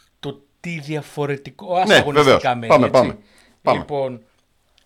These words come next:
Speaker 1: εδώ θα κάνω λίγο το συνήγορο του διαβόλου.
Speaker 2: Για κάνε.
Speaker 1: Και θα πω ότι το Μαϊάμι είναι μία πίστα,
Speaker 2: Μμμ.
Speaker 1: η οποία δεν έχει εκατόν τριάντα αρ,
Speaker 2: Δεν
Speaker 1: η
Speaker 2: έχει.
Speaker 1: οποία δεν έχει την ευθεία του Μοντρεάλ.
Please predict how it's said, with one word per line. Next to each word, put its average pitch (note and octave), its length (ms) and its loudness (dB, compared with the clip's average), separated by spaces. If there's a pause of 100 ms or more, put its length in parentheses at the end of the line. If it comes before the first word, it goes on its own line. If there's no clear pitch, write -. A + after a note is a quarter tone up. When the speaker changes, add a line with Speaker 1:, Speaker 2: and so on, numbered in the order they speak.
(600)
Speaker 1:
εδώ C3 340 -6
θα F3 120 -14
κάνω D3 220 -6
λίγο D3 180 -10
το C#3+ 80 -20
συνήγορο C3+ 340 -12
του B2 100 -20
διαβόλου. A#2 480 -14
Speaker 2:
Για B2+ 100 4
κάνε. A2+ 380 2 (160)
Speaker 1:
Και - 120 -18
θα C3+ 140 -10
πω E3+ 160 -12
ότι F3 320 -12
το C#3 120 -12
Μαϊάμι C3 520 -10
είναι D3+ 140 -10
μία C#3+ 260 -10
πίστα, C#3+ 500 -14
Speaker 2:
Μμμ. A2+ 180 -12 (320)
Speaker 1:
η B2+ 100 -14
οποία D3 220 -8
δεν C#3+ 160 -8
έχει C#3 100 -10
εκατόν G#2 280 -18
τριάντα G#2 420 -18
αρ, E3 80 -10 (580)
Speaker 2:
Δεν A2+ 200 -6
Speaker 1:
η C3 40 -2
Speaker 2:
έχει. B2+ 100 -6
Speaker 1:
οποία C#3 260 -8
δεν C3+ 160 -10
έχει C3+ 120 -12
την A2+ 120 -20
ευθεία G#2+ 320 -20
του A2 100 -20
Μοντρεάλ. A2+ 520 -10